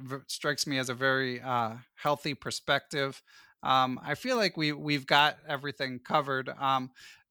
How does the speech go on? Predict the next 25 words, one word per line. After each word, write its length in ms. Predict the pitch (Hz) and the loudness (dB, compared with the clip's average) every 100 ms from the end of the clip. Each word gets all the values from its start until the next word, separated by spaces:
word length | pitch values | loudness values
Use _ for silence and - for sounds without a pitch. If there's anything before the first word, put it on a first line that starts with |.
| - | -2
oh, 180 | 196 175 | 2 2
I 140 | 151 175 | 2 -2
did 200 | 208 226 | -2 -2
wanna 200 | 226 202 | -2 0
ask 280 | 180 - | 0 -2
you, 300 | 175 160 156 - | 0 0 0 -4
when 240 | 170 170 | 2 2
you 80 | 185 | 2
play 220 | - 220 | 2 0
casual 480 | 240 240 214 185 170 | 2 2 2 0 -4
games, 640 | 147 151 143 123 120 - - | -2 0 0 -2 -6 -10 -6
um, 400 | 139 131 127 127 - 135 - 170 | 0 2 2 -2 -8 -18 -18 -6
that 180 | 143 147 | 0 0
you've 140 | 143 | 0
mentioned, 360 | 147 139 - 139 | 0 2 2 0
like 180 | 127 - | 0 -2
with 140 | 131 | -4
your 80 | 131 | -2
father-in-law, 840 | - 143 143 135 131 135 131 131 127 - - - | 2 2 4 0 2 2 2 2 -2 -12 -14 2
um, 440 | 135 127 120 117 - _ _ _ _ 170 | 4 6 2 -4 -10 _ _ _ _ -14
do 140 | 135 | -4
you, 400 | 165 208 226 226 - _ - - | 0 2 2 -2 -8 _ -20 -14
how 180 | - - | 0 2
does, 300 | 226 269 - - 170 | 4 2 0 -2 -6
because 340 | 165 - 175 | -2 2 0